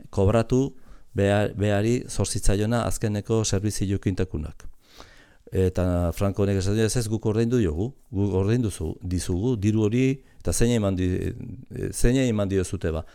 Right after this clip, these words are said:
Florentinori, Florentino Goikoetxeakari." Ordun, ba, bueno,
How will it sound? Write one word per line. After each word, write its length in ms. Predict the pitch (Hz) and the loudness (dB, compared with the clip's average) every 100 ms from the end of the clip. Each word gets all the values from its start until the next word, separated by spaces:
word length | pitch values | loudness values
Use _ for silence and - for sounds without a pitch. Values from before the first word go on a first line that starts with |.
| - | -16
Florentinori, 800 | - 95 92 95 92 95 78 76 | -4 0 2 0 0 -2 -2 -6
Florentino 720 | - - 80 82 78 87 87 | -8 -6 -4 -4 -4 -4 -4
Goikoetxeakari." 760 | 85 80 76 - 71 - - - - - - - - - - - | -4 -4 -6 -8 -10 -12 -12 -12 -12 -14 -20 -20 -20 -20 -20 -4
Ordun, 540 | 95 95 101 104 110 117 - | 2 4 4 4 0 -8 -14
ba, 180 | - 85 | -6 -2
bueno, 340 | 87 87 87 | 0 0 -4